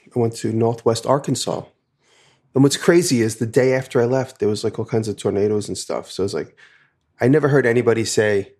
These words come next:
like, when I went to New Orleans, you could, you get, I, I started hearing nola, N O L A. Like, I'd never heard of that before until I went to New Orleans. And then everyone's like, "Are you in, uh,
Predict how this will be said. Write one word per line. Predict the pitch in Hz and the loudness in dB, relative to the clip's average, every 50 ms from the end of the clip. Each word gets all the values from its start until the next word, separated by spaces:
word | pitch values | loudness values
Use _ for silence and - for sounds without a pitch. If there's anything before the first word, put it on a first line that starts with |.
| _ _ _ _ _ _ _ _ _ _ _ _ _ | _ _ _ _ _ _ _ _ _ _ _ _ _
like, | - 131 - | -2 0 2
when | 135 131 | 4 4
I | 135 | 4
went | 143 151 139 147 | 6 4 2 2
to | - 135 | 4 4
New | 135 131 | 6 6
Orleans, | 127 127 127 127 123 120 107 101 | 6 4 4 4 2 2 0 -2
you | 107 | -4
could, | - - 113 - | -4 -4 -6 -4
you | 104 98 | -4 -4
get, | 107 107 104 - - | -4 -4 -4 -4 -8
I, | - - - - - - 110 | -10 -10 -10 -12 -12 -8 -8
I | 104 | -6
started | - - 113 113 110 104 | -4 -4 -2 -2 0 0
hearing | 113 104 98 101 | 0 0 0 0
nola, | 104 110 117 113 98 87 - - _ _ _ _ _ _ _ _ _ _ _ - | 0 0 0 0 0 -4 -6 -10 _ _ _ _ _ _ _ _ _ _ _ -2
N | 113 110 | 0 0
O | 110 107 104 | 2 2 2
L | 101 98 98 | 2 0 0
A. | 98 87 71 | -2 -2 -4
Like, | 67 113 101 | -6 -4 -4
I'd | 98 92 | -2 -2
never | 107 104 95 98 | -2 -2 -2 0
heard | 98 101 98 | 0 -2 -2
of | 92 | -2
that | 95 98 - - | -4 -10 -10 -10
before | - - - 98 | -12 -6 -4 -4
until | 95 95 - - 95 | -4 -2 -2 -2 -2
I | |
went | 98 98 95 - | 0 -2 -2 -4
to | 104 | -2
New | 101 101 | -2 -2
Orleans. | 98 98 98 107 107 98 95 - - - - - - - - | 0 0 0 -2 -2 -2 -4 -8 -16 -20 -20 -20 -20 -18 -10
And | - 113 113 | -4 0 2
then | 113 101 | 2 4
everyone's | 107 110 104 110 110 107 - | 2 2 2 2 2 2 2
like, | 104 101 - - - | 0 0 0 0 0
"Are | 117 113 | 2 4
you | 113 117 123 123 | 4 4 4 4
in, | 117 113 117 117 | 4 4 4 2
uh, | 113 110 107 104 107 | 2 2 0 -4 -6